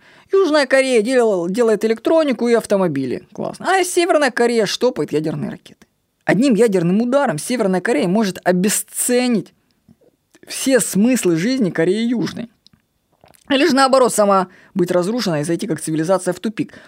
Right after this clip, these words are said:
Но вопрос, кто из них был прав, покажет будущее. И можем только сейчас говорить, что да, Южная Корея сейчас лучше, чем Северная Корея. Но это относительно, м, точки зрения сейчас. А что будет в будущем? Кто из них окажется прав в результате?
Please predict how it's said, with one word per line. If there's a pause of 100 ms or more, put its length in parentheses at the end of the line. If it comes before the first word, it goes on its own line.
Но (220)
вопрос,
кто
из
них
был
прав, (280)
покажет
будущее. (1000)
И
можем
только
сейчас
говорить,
что
да,
Южная
Корея
сейчас
лучше,
чем
Северная
Корея. (400)
Но
это
относительно,
м,
точки
зрения
сейчас.
А
что
будет
в
будущем?
Кто
из
них
окажется
прав
в
результате?